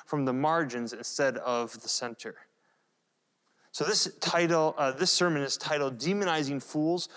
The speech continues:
or Faithful Loving Citizens. And the question kind of becomes, how does a Christian interact in the world?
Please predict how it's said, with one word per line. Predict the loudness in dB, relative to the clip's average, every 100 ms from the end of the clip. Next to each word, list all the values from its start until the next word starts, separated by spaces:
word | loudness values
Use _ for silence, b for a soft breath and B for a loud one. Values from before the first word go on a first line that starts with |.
| B 0
or | 0
Faithful | 0 -2 -2 -2 0
Loving | 0 0 -4
Citizens. | -2 0 0 -2 -8 -10 -10
And | -8
the |
question | -2 0 0 -2
kind | -2
of |
becomes, | -2 -4 -6
how | -2 0
does | 0 -2
a | -4
Christian | -4 -6 -4 -6
interact | -4 -6 -6 -8 -6
in |
the | -6
world? | -4 -6 -8